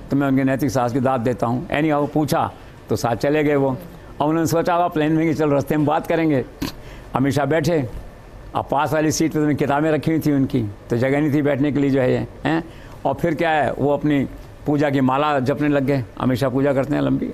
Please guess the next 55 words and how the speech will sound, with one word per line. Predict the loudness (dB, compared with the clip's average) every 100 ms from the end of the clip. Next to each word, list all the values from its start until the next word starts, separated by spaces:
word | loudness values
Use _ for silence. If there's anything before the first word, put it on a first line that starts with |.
| -4
जो | 0
है, | 0 -2 -4
काफ़ी | -2 0
समय | 0 -2
से, | -4 -10 -16 -20 -2
तो | 2
माला | 2 2
जपने | 2 2
लग | 2
गए। | 2 0 -4 -14 -4
अब | 0
वो | 2
बार | 2 2
बार | 2 2
इंतज़ार | 2 2 2 2
कर | 0
रहे | 2
हैं |
राजेंद्र | 2 2 2
गहलोत | 4 4 2 2
की, |
वो | 2 2 2
उनकी | 0 2
माला | 2 2 2
ख़त्म | 0 0 2
हो | 2 0
पूजा | 0 0 0
की, | 0 0 -4 -18 -6 0
वो |
मैं | 2 2
देखें | 2 0 0 0
तो |
मैं | 0
फिर | 2 2
उनके | 2 0
पास | 0 2
जाके | 2 2
बात | 2 0
करूं। | 0 0 0 -4 -6 -2
और |
माला | 0 2 2 0
पूजा | -2 0 0
ख़त्म | 0 0
ही | 0
नहीं | 2
हुई, | 2 2 -2 -8 -2
प्लेन | 2 2
लैंड | 2 2
कर | 2
गया, | 0 -2 -4 -14 -18 -20 -20 -10 -2
तो | 0
अपॉर्चुनिटी | 2 0 2 2
नहीं | 2 2
मिली | 2 2
उनको। | 2 0